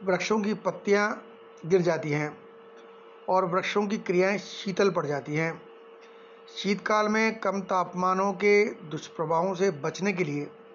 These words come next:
ये वृक्ष अपने पत्ते गिराकर जैविक क्रियाओं को शीतल कर देते हैं। बसंत के आगमन पर, जो कि मार्च अप्रैल के महीने में होता है,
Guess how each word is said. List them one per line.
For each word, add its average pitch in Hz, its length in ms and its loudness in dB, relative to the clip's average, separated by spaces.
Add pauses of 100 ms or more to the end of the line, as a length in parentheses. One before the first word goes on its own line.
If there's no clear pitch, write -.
(280)
ये 190 160 4
वृक्ष 185 400 -2 (120)
अपने 190 260 -2
पत्ते 185 500 -2
गिराकर 170 580 -2 (520)
जैविक 202 420 2
क्रियाओं 175 380 2
को 196 240 0
शीतल 185 460 0
कर 160 160 -2
देते 131 240 -6
हैं। 143 300 -6 (2000)
बसंत 180 440 0
के 214 140 6
आगमन 185 460 4
पर, 202 520 2 (160)
जो 160 120 -4
कि 170 100 2
मार्च 185 380 2
अप्रैल 190 360 2
के 185 120 4
महीने 165 240 0
में 170 100 0
होता 165 260 0
है, 139 260 -4